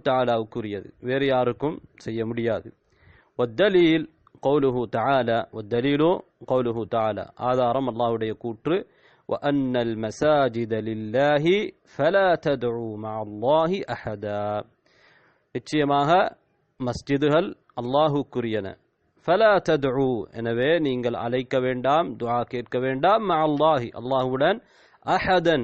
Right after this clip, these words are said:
எவரையும், யாரையும் நீங்கள் அல்லாஹுடன் அழைக்க வேண்டாம். எனவே இது இபாதத்துடைய வகைகள். இந்த இபாதத் அல்லாஹுக்கு செய்யப்பட வேண்டும். அல்லாஹுக்கு செய்யப்படுகின்ற இந்த இபாதத்தில் ஏதாவது ஒன்றை அல்லாஹ் அல்லாதவருக்கு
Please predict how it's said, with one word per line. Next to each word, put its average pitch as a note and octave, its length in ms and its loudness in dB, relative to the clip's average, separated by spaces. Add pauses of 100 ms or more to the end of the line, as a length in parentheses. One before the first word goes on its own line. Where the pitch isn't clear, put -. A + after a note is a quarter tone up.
(160)
எவரையும், C#3+ 640 2
யாரையும் E3+ 540 0
நீங்கள் C3+ 240 -2
அல்லாஹுடன் A#2+ 600 -2
அழைக்க A#2 400 -8
வேண்டாம். G2 540 -8 (1700)
எனவே E3+ 340 4
இது D#3 140 4
இபாதத்துடைய D3+ 720 2 (380)
வகைகள். C3 640 0
இந்த D3+ 240 0
இபாதத் E3+ 640 2 (180)
அல்லாஹுக்கு E3+ 440 4
செய்யப்பட C#3 520 0
வேண்டும். A#2 360 -2 (340)
அல்லாஹுக்கு F3+ 500 2
செய்யப்படுகின்ற D3+ 720 2
இந்த B2+ 160 0
இபாதத்தில் C#3 680 0 (340)
ஏதாவது F3+ 600 4
ஒன்றை D3 360 4 (1300)
அல்லாஹ் D3 260 2
அல்லாதவருக்கு D3 760 4